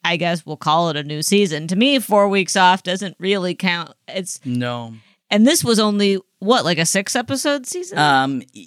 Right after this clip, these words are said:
Speaker 2: y-, I, who, who even
Speaker 1: I don't even
Speaker 2: knows?
Speaker 1: know how
Speaker 2: We're
Speaker 1: long we've
Speaker 2: still
Speaker 1: been
Speaker 2: in
Speaker 1: doing
Speaker 2: last,
Speaker 1: this.
Speaker 2: the, the last season that began at the beginning of this year.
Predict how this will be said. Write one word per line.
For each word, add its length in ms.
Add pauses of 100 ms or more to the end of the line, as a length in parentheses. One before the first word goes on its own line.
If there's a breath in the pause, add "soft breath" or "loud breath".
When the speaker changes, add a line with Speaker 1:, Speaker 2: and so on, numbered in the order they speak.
Speaker 2:
y-, 280
I, 160
who, 360
who 240
even 160
Speaker 1:
I 120
don't 100
even 180
Speaker 2:
knows? 80
Speaker 1:
know 60
how 60
Speaker 2:
We're 80
Speaker 1:
long 100
we've 60
Speaker 2:
still 180
Speaker 1:
been 60
Speaker 2:
in 80
Speaker 1:
doing 80
Speaker 2:
last, 240 (100)
Speaker 1:
this. 140
Speaker 2:
the, 60
the 140
last 320
season 340
that 120
began 300
at 60
the 60
beginning 420
of 100
this 260
year. 400